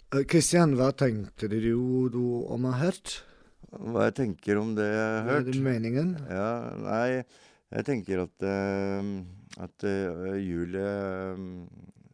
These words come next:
Speaker 2: må kanskje begynne å tenke litt på framtiden hennes, og hvor hun vil være når hun, når hun blir, eh, litt mer voksen, da.
Speaker 1: Mhm.
Speaker 2: Ehm,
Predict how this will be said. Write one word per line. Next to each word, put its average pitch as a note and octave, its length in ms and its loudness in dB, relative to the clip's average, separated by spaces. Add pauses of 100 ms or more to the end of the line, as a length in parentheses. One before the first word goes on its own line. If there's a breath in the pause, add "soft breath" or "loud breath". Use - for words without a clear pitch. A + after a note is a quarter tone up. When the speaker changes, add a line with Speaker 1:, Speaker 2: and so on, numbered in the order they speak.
(100)
Speaker 2:
må F2+ 200 -8 (840 soft breath)
kanskje F#2+ 300 -4 (480)
begynne F#2+ 400 -2
å - 20 -6 (560)
tenke G#2 840 -4 (580 soft breath)
litt - 680 -6
på G#2 140 0 (340)
framtiden F2+ 800 -4
hennes, C3 260 -8
og G#2+ 320 -2
hvor F#2+ 160 0
hun F2+ 320 -4
vil F#2+ 160 -6
være F2 560 -4
når F#2 240 -8
hun, F#2+ 320 -4 (560 soft breath)
når G2+ 160 0
hun F#2 80 2
blir, F#2 320 -2
eh, F#2+ 300 0
litt F#2 420 -10
mer F2+ 180 0
voksen, - 380 -8
da. C#3 140 -2 (280)
Speaker 1:
Mhm. B2+ 440 -4
Speaker 2:
Ehm, G2 760 -4